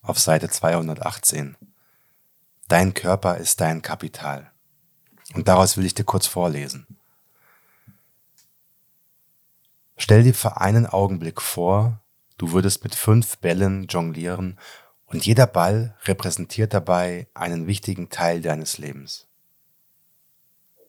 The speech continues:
Gesundheit, Familie, Glück und Zufriedenheit,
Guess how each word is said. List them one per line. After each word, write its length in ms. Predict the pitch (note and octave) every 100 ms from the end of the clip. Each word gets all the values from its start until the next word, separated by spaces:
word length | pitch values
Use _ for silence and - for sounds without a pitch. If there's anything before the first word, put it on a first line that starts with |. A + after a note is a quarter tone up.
| _ _ _ _ -
Gesundheit, 680 | - F#2 B2+ C#3 C3+ C3 _ _ _ _ _ _ _ _ _ _ _
Familie, 840 | _ - E2 D2+ F2 G#2 G#2 G#2+ G#2+ _ _ _ _ _ _ - _ _ _
Glück 200 | - F#2+
und 100 | G2
Zufriedenheit, 960 | F2 - - G2 G2 F#2 E2+ E2+ D#2+ _